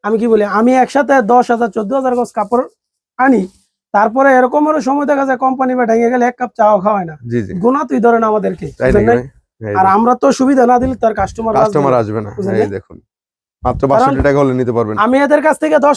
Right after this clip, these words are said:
Speaker 1: লাখ টাকার কাপড় আনবো, আরেকজন এক কোটি টাকার কাপড় নিয়ে যায়, বুঝলেন
Speaker 2: হ্যাঁ।
Speaker 1: নাই? পঞ্চাশ লাখ, বিশ লাখ টাকার কাপড় নেই। এই যে
Speaker 2: মাশাআল্লাহ।
Speaker 1: দেখছেন?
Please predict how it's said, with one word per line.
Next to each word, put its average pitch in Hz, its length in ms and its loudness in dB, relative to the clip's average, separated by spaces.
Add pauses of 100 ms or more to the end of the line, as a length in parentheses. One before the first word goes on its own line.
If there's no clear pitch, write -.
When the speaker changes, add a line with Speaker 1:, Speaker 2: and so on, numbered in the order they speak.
Speaker 1:
লাখ 254 140 2
টাকার 285 220 2
কাপড় 294 260 0
আনবো, 320 300 4
আরেকজন 220 340 -2
এক 226 180 2
কোটি 320 200 -6
টাকার 254 220 0
কাপড় 226 240 -2
নিয়ে 240 160 2
যায়, 170 180 -10 (360)
বুঝলেন 208 240 0
Speaker 2:
হ্যাঁ। 254 120 0
Speaker 1:
নাই? 311 80 -14 (240)
পঞ্চাশ 214 360 -2
লাখ, 233 140 2
বিশ 214 240 -2
লাখ 240 140 -2
টাকার 226 200 0
কাপড় 214 260 -4
নেই। 196 120 -2
এই 147 40 -8
যে - 320 -18
Speaker 2:
মাশাআল্লাহ। 196 260 -2
Speaker 1:
দেখছেন? 220 300 0